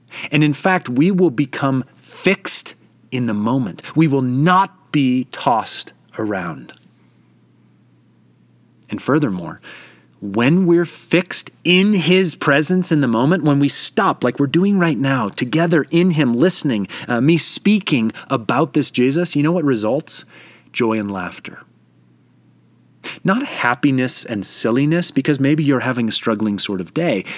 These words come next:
No, the joy and laughter that are born from a heavenly joy of being in his presence. And what happens when we're in his presence, feeling ourselves filled with his joy and having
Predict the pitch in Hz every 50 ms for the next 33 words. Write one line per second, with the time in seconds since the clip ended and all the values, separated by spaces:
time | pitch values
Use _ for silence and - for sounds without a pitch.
0 | - - 151 165 127 - - - - - - 131 113 104 - 123 131 139 165 190
1 | 185 131 139 123 113 113 113 117 - - - 120 110 101 104 101 104 90 92 95
2 | 113 127 135 127 123 120 - - 104 101 - - - - - - 226 202 196 151
3 | 131 123 110 101 92 92 107 101 92 90 95 101 107 - - - - - 113 104
4 | 117 110 110 110 113 101 90 101 95 - - - 110 107 92 82 78 - - -
5 | - - - _ - - - - - 127 127 117 110 135 185 208 202 - 156 135
6 | 131 - 123 107 98 104 - - - - - - - 120 117 107 104 98 92 104
7 | 120 151 165 185 185 175 - - 110 98 98 104 107 - - - - - - -
8 | - - 175 170 190 202 196 175 151 127 113 107 - - - 113 98 95 98 -
9 | - - - 143 139 147 127 123 117 - - - - 139 156 175 165 131 117 120
10 | 151 156 170 185 175 143 117 120 143 139 151 131